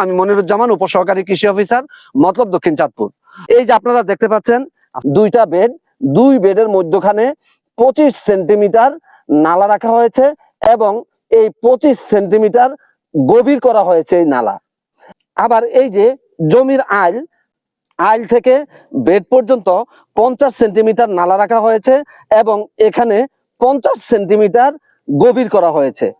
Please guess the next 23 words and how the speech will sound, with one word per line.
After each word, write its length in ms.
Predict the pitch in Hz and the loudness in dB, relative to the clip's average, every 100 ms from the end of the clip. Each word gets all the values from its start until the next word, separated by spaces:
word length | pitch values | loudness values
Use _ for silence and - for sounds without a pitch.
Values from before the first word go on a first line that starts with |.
| _ _ | _ _
আর 120 | 180 202 269 | -4 -2 0
এই 80 | 254 254 | 0 2
যে 60 | 240 | 0
আপনারা 200 | 269 240 | 0 0
দেখতে 160 | 214 233 220 | 0 -2 -2
পাচ্ছেন, 240 | 220 247 220 | 0 0 0
এই 60 | 196 | 0
যে 40 | 156 | 0
বেডের 240 | 165 175 226 | 0 2 0
এক 60 | 226 240 | 0 0
প্রান্ত, 260 | 240 226 247 294 - _ _ | -2 0 -2 -2 -8 _ _
আবার 280 | - 339 277 262 262 | -4 0 0 0 0
এই 80 | 269 | 2
যে 60 | 240 208 | 2 0
এখানে 200 | 220 226 | 0 2
রয়েছে 300 | 226 226 233 170 | 2 2 0 0
বেডের 220 | 175 214 - 180 | 0 -2 -2 -2
আরেক 180 | 208 - | -2 -2
প্রান্ত, 280 | 220 220 156 165 220 _ _ _ - | -2 -2 0 -2 -2 _ _ _ 0
এই 220 | 247 277 254 247 | 2 4 2 0
এক 80 | - | -2
প্রান্ত 280 | 262 262 254 262 196 | -2 -2 0 -2 -2
থেকে 200 | 185 | 0